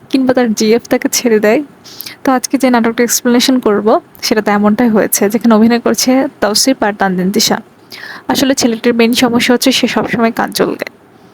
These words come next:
সে গার্লফ্রেন্ডের সাথে দেখা করতে যেয়ে কান চুলকায়, এমনকি সে তার জবের সময় তার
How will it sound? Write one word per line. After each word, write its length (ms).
সে 140
গার্লফ্রেন্ডের 460
সাথে 240
দেখা 180
করতে 260
যেয়ে 180
কান 240
চুলকায়, 560
এমনকি 380
সে 180
তার 140
জবের 280
সময় 400
তার 220